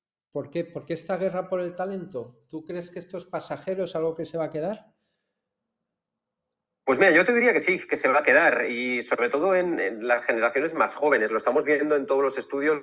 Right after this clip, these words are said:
Speaker 2: bueno, y ya es una realidad, que cuando, tú cuando hablas con cualquier responsable de recursos humanos te dice que captar talento joven es prácticamente <laughs> una aventura, pues porque los jóvenes a día de hoy ya no buscan un trabajo,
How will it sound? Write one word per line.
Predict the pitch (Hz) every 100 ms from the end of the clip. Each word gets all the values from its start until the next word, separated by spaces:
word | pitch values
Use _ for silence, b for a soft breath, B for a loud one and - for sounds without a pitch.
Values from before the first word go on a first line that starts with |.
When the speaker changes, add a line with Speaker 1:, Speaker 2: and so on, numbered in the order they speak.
| 120
Speaker 2:
bueno, | 127
y | 104 104 104
ya |
es | 110
una | 127 120
realidad, | 107 92 101 117 117
que | 101
cuando, | 101
tú | 107
cuando | 117 117
hablas | 113
con | - 104
cualquier | - 107 - 123 117 - B B B
responsable | - - 110 104 120
de | 127
recursos | 123 123 120
humanos | 117 113 131 -
te | 110
dice | 107 -
que | 120
captar | 107 - 120
talento | 123 127 127
joven | 113 113 123
es | 107
prácticamente | - 110 117 110 113 110 - 127 127 - -
<laughs> | - -
una | - 123 131
aventura, | 113 107 104 - 180 143 - B B _
pues | 113 -
porque | - - 123 123 123 117
los | 123 120 127 -
jóvenes | 147 170 180
a | 180
día | 160 151
de | 147
hoy | 156 156 156 151
ya | - 135
no | 147 143 139 131 127 117 107 _
buscan | _ 135 135 120 120
un | 123
trabajo, | - 98 123 - 113